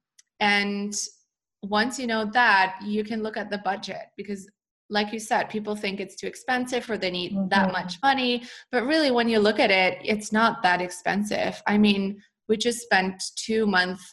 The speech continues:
Speaker 1: in the Caribbean traveling
Speaker 2: Mm-hmm.
Speaker 1: to different islands, and we stayed at an Airbnb. Um, I think the first one was, like, fifty dollars a night among
Speaker 2: Oh, yeah.
Speaker 1: two of us. Um, and then we cooked everything ourselves,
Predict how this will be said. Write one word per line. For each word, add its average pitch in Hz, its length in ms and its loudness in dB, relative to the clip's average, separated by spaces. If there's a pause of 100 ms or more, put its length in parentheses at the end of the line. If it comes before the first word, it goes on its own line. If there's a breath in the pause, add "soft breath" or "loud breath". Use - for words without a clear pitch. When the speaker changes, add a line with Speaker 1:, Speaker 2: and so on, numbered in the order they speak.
Speaker 1:
in 185 160 -2
the 185 80 -4
Caribbean 196 840 -2
traveling 185 600 -2 (200)
Speaker 2:
Mm-hmm. 175 180 -14
Speaker 1:
to 180 400 -2
different 214 300 2
islands, 175 720 2
and 180 400 0 (320 loud breath)
we 208 100 6
stayed 208 280 4
at 233 140 4
an 233 120 4
Airbnb. 185 1040 2 (540)
Um, 175 580 2
I 202 100 0
think 208 280 4
the 190 100 0
first 190 480 0
one 170 500 2 (440)
was, 196 180 -4
like, 190 260 4
fifty 220 340 0
dollars 180 380 4
a 175 40 -8
night 160 240 0 (400)
among 175 560 4
Speaker 2:
Oh, 208 100 4
yeah. 214 140 4
Speaker 1:
two 226 100 0
of - 680 -2
us. 220 300 0 (460 loud breath)
Um, 196 300 4
and 214 160 4
then 214 180 4
we 226 120 2
cooked 277 320 -2
everything 220 500 2
ourselves, 196 720 2